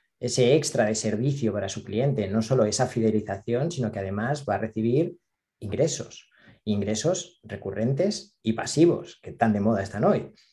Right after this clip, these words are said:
Así que por eso digo que sois como el tres en uno, ¿sabes? <laughs> de los servicios para inmobiliarios y eso es genial, la verdad.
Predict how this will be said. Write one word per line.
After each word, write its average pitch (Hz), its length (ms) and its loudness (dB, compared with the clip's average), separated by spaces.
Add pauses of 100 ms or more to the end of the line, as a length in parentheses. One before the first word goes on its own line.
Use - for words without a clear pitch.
(240)
Así 104 220 -8
que 104 140 -2
por 101 180 -2
eso 113 180 4
digo 139 200 8
que 135 60 6
sois 139 180 4
como 156 180 6
el 131 80 8
tres 147 220 4
en 147 140 6
uno, 107 240 2
¿sabes? 135 260 0
<laughs> 160 760 6
de 147 80 2
los 139 120 8
servicios 135 320 4
para 135 160 4
inmobiliarios 120 460 0
y 110 40 -4
eso 104 140 -6
es 110 140 -6
genial, 92 380 -6
la - 100 -20
verdad. 92 220 -16